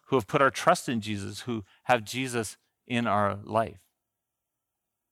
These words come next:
In thirteen, in verse thirteen, he goes on to say, "I write these things to you who believe in the name of the Son of God, so that you may know that you have eternal life."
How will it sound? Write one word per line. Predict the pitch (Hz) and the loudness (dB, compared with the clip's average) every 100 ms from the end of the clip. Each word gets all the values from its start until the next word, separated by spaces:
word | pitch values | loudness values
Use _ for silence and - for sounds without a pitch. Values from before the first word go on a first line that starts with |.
| _ _ _ _ _ _ | _ _ _ _ _ _
In | - 117 | -6 -4
thirteen, | - 139 - - 139 127 | 4 4 4 -2 0 2
in | |
verse | 120 131 - | 2 2 2
thirteen, | 165 170 123 | 0 2 -2
he | 113 | 0
goes | 120 120 | 2 4
on | 127 | 2
to | 117 | 2
say, | 127 - | -2 4
"I | 147 208 | 6 6
write | 233 226 190 | 6 4 2
these | 180 - | 0 2
things | 170 160 | 2 2
to | - 143 | -2 0
you | 131 143 143 | 2 4 2
who | 135 | 2
believe | 113 113 135 151 | 0 2 4 4
in | 131 | 2
the | 117 | 0
name | 110 120 135 139 | 2 2 2 0
of | 107 | -2
the | 107 | -4
Son | - 131 | 2 2
of | 139 | 2
God, | 120 110 104 107 - _ _ _ _ _ _ - | 4 6 6 4 -4 _ _ _ _ _ _ -6
so | - 135 | 2 6
that | 135 127 | 6 6
you | 123 | 2
may | 123 120 | 2 4
know | 117 135 143 107 98 98 _ _ _ | 4 6 8 6 2 -4 _ _ _
that | 98 | -4
you | 101 101 | -2 0
have | 113 110 92 92 _ _ _ _ - | 6 6 6 2 _ _ _ _ -12
eternal | 104 - 104 95 | -8 -4 -2 -2
life." | 90 80 90 _ | -4 -6 -12 _